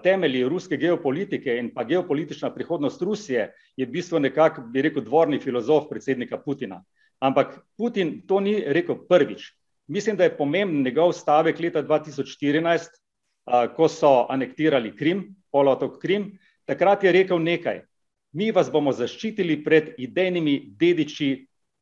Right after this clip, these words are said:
nacistov." Pri tem je imel v mislih Stepana Bandero in pa tudi nekatere, bi rekel, neonacistične stranke, ki dejansko v Ukrajini obstajajo.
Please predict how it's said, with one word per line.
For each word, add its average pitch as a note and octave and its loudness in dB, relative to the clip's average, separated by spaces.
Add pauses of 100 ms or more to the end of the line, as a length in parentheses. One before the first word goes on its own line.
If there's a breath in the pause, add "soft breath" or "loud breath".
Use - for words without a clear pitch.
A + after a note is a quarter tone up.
(200)
nacistov." B2 -8 (340)
Pri B2 -8
tem E3+ 0
je D#3 2
imel D3 2
v A#2 -6
mislih C#3+ -4
Stepana C3 -2
Bandero B2+ 2
in B2 -6
pa B2 -6
tudi D#3+ -4
nekatere, C3+ 2 (360 loud breath)
bi C3+ 2
rekel, D#3 2
neonacistične D3+ -2
stranke, D3+ -2
ki C3+ -8
dejansko C#3 2 (180)
v C3+ -2
Ukrajini C3+ -2
obstajajo. G#2 2